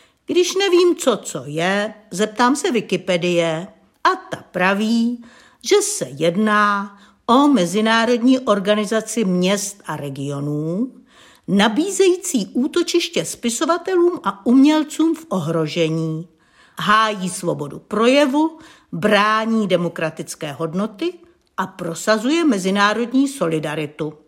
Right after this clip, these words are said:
Členská města nabízejí dlouhodobé, nicméně dočasné,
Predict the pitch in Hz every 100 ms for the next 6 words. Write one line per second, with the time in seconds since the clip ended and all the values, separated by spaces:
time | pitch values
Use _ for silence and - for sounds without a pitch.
0 | _ _ _ - - - - 294 381 392
1 | - 330 240 233 233 - 233 208 175 180
2 | 160 147 139 156 147 151 165 175 185 165
3 | 226 240 269 269 294 - 254 233 202 170
4 | 156 135 147 - - 165 - - 196 190
5 | 202 220